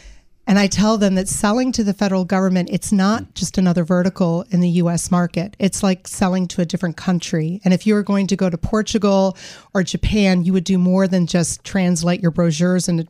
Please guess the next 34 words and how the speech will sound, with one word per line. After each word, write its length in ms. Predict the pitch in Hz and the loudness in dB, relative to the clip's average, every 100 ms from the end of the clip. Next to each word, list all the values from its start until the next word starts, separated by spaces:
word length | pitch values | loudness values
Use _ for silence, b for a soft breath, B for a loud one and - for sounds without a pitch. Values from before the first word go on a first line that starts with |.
| - | -10
Portuguese 560 | - 190 - 170 170 160 | -4 -2 -2 0 0 0
and 100 | 160 | 0
Japanese. 560 | 180 220 202 170 156 | 2 0 0 -2 -2
There's 180 | 180 160 B B B B - | -4 -4 B B B B -6
a 60 | |
whole 180 | 165 226 | -2 -2
different 300 | 226 - 220 | -2 -6 -6
language, 480 | 170 165 165 160 160 | -2 0 0 -2 -2
a 60 | 156 | -2
whole 300 | 180 208 220 | 0 0 -2
different 300 | 226 214 190 | -4 -4 -2
way 120 | 180 | -2
of 120 | 170 | -2
going 260 | 185 180 180 | -2 0 0
about 300 | 170 165 - | 0 -2 0
business. 420 | 185 180 160 - | 0 0 -2 0
And 120 | 175 | 0
if 120 | 165 | 0
you 220 | 175 214 | 0 0
don't 220 | 254 262 226 | 0 0 0
know 180 | 214 | -2
that 260 | 240 202 196 | 0 -2 -2
language, 540 | 170 185 202 240 247 | 0 0 0 -2 -2
if 180 | 196 - | -4 -2
you 120 | 185 | -2
don't 200 | 220 226 | 0 0
know 160 | 208 214 | 0 0
how 200 | 196 202 | 0 0
you're 160 | 190 190 | 0 -2
supposed 380 | 180 185 180 | -2 -4 -4
to 60 | 185 | -4
go 120 | 180 | -4
about 340 | 170 170 165 180 | -2 0 0 0
it, 220 | 202 | -2